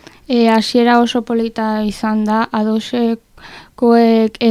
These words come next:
txapelketa jokatzeko deia egin zidatenean oso pozik hartu nuen, izan ere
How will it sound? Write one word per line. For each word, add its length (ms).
txapelketa 600
jokatzeko 640
deia 380
egin 160
zidatenean 640
oso 240
pozik 420
hartu 240
nuen, 300
izan 320
ere 400